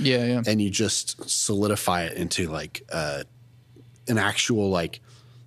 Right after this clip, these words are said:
Speaker 2: established community and
Speaker 1: Mm-hmm.
Speaker 2: system.
Speaker 1: Yeah.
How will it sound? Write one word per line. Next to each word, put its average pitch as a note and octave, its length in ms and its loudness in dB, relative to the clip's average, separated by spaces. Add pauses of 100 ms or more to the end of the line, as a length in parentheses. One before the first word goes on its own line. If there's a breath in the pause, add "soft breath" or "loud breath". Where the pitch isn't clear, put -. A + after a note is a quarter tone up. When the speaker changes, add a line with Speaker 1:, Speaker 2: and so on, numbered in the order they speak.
(120)
Speaker 2:
established - 680 -2
community D#2 540 -4 (100)
and - 160 -6
Speaker 1:
Mm-hmm. C3+ 100 2
Speaker 2:
system. - 380 -2 (420)
Speaker 1:
Yeah. F#3+ 200 2